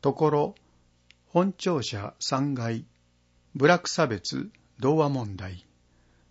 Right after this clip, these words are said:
時、三月四日月曜日から十五日金曜日。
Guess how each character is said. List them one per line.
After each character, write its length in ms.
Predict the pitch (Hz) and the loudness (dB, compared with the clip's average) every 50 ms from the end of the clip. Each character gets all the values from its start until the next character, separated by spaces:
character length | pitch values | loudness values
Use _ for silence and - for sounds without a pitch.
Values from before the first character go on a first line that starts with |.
| _ | _
時、 440 | - 143 131 131 - 156 151 - - - _ _ _ _ _ _ _ - | 2 2 2 2 0 -2 -2 -2 -4 -8 _ _ _ _ _ _ _ -4
三 320 | - - 202 208 185 165 | 2 4 4 6 4 2
月 240 | 143 113 - - 120 | 0 -2 -2 -2 0
四 180 | 110 113 117 | 0 0 -2
日 240 | - - - 123 110 | -4 -4 -4 -2 0
月 260 | 104 120 110 - - | 0 -2 -2 -2 0
曜 160 | 165 165 160 135 | 0 2 2 2
日 120 | 107 92 | 0 -4
か 180 | - - 95 92 | -8 -10 -10 -10
ら 220 | 98 101 - - - | -10 -10 -12 -10 -8
十 280 | - - 135 175 180 151 | -6 -2 0 0 0 2
五 120 | 123 120 | 0 0
日 280 | 110 101 92 - - - | -2 -2 -4 -6 -8 -6
金 260 | - 147 151 156 143 | -4 -2 0 2 2
曜 240 | 135 127 113 101 - | 2 2 2 0 -2
日。 200 | - - - - | -6 -12 -12 -14